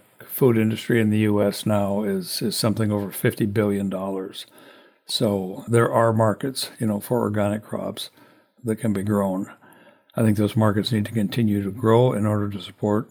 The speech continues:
you know, even more transition. You know, but literally, the organic food market is, it's a worldwide phenomenon with a worldwide demand. So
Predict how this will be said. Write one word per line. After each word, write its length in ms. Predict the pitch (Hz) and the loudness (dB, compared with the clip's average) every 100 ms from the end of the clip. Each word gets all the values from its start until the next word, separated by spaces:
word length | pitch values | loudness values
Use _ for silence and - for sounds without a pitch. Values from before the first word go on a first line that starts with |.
| - | -4
you 60 | |
know, 140 | 113 117 | -2 -2
even 200 | 95 104 | -2 0
more 200 | 104 110 | 0 0
transition. 720 | 117 107 104 104 - 127 - - - - _ _ - | -2 -2 -2 -4 -2 -4 -4 -14 -20 -20 _ _ -8
You 120 | 110 104 | -4 -2
know, 160 | 101 | -2
but 240 | 104 110 113 | -2 -4 0
literally, 540 | 113 113 107 101 101 - | 0 2 2 0 -2 -4
the 80 | 113 | 0
organic 420 | 107 110 107 104 | 2 2 0 -2
food 340 | - 104 101 | -2 0 0
market 400 | 104 104 90 117 | 0 0 -2 -4
is, 440 | 113 101 95 - - - | -2 -4 -4 -8 -8 -6
it's 120 | - | -2
a 40 | |
worldwide 800 | 110 110 107 107 101 101 98 95 _ _ _ _ | 0 2 2 2 0 0 -2 -8 _ _ _ _
phenomenon 680 | - 104 98 98 95 98 95 - | -4 0 0 -2 -2 -4 -6 -10
with 120 | 104 | -8
a 60 | 110 | -4
worldwide 640 | 104 104 104 101 98 101 - - | 0 0 0 0 0 -2 -10 -6
demand. 580 | 101 101 101 104 104 - _ _ _ _ _ _ _ _ | -4 -2 -2 -4 -6 -10 _ _ _ _ _ _ _ _
So 480 | - 123 104 101 - | -4 0 2 0 -4